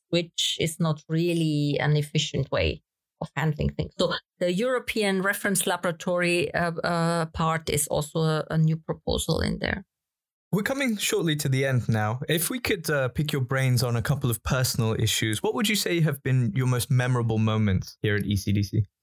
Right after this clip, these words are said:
Speaker 1: Well, I have been at E C D C now for sixteen years in three different roles. You can probably imagine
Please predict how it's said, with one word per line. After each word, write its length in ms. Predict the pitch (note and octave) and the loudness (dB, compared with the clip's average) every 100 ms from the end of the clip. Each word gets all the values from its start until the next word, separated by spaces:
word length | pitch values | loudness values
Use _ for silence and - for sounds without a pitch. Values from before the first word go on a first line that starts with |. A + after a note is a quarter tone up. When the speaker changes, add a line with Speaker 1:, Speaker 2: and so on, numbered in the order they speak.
| _ _ | _ _
Speaker 1:
Well, 140 | G#3 G#3 | -4 0
I 80 | G#3 | 0
have 260 | B3 C4+ | 0 -2
been 200 | B3+ B3 | -2 0
at 140 | A3+ G3+ | 2 2
E 100 | A3 | 0
C 140 | A3+ | 0
D 140 | G3 | 0
C 200 | E3+ A3 A3 | 0 0 0
now 160 | G3+ | 0
for 160 | F3+ F#3 | 0 -2
sixteen 580 | - F#3 - - F3+ F3 | -2 -4 -6 -4 -2 0
years 600 | D#3+ E3 D#3+ D3 C#3 - | 2 0 0 0 0 0
in 140 | E3 | 0
three 340 | D#3+ G#3+ A3 G#3+ | 0 0 -2 0
different 560 | F#3+ F3 - E3+ E3 | -2 -2 0 0 2
roles. 440 | E3 C#3+ C3+ D3 - | 0 0 0 -2 -4
You 80 | |
can 280 | - G3 F#3+ | -4 -2 -2
probably 520 | - A#3+ C4 A3 G#3+ | -2 -2 0 0 -2
imagine 720 | F#3+ F3+ F3+ F#3+ F#3 E3+ F#3 | 0 0 0 0 0 0 0